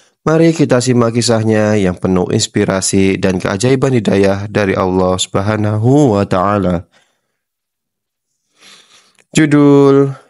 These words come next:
kisah selebgram Korea Maryam Yaunarai jatuh cinta pada Islam. Maryam Yaunarai yang populer di Instagram sebagai Korean Muslim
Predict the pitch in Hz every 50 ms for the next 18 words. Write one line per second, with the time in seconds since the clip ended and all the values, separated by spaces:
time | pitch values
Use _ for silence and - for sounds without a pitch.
0 | _ _ - 147 131 - - 117 110 110 110 110 110 110 - - 113 110 104 101
1 | - - 95 95 95 90 95 92 90 - - 131 127 110 92 90 87 85 78 -
2 | 87 90 87 92 95 104 107 113 113 113 110 113 110 _ _ - 113 117 127 123
3 | 117 110 107 107 104 101 104 95 92 92 92 90 87 - - 107 101 95 - 95
4 | 95 - - 92 90 - - 87 85 85 87 92 - _ - 113 98 92 92 -
5 | - - - - 82 - - - - _ _ _ _ _ _ _ _ _ _ _
6 | _ _ _ _ _ _ _ _ _ _ _ _ _ _ _ _ _ - 127 135
7 | 139 139 147 151 160 160 165 165 165 160 - - 135 143 143 135 127 120 120 120
8 | 113 110 110 107 104 101 101 101 101 - - - 95 92 95 92 - - 98 95
9 | 98 98 92 - - 98 95 - - 107 101 92 107 104 104 107 104 104 98 -
10 | - 127 131 135 123 117 110 107 - 113 107 113 113 107 101 104 113 120 117 -
11 | 107 98 98 95 98 98 98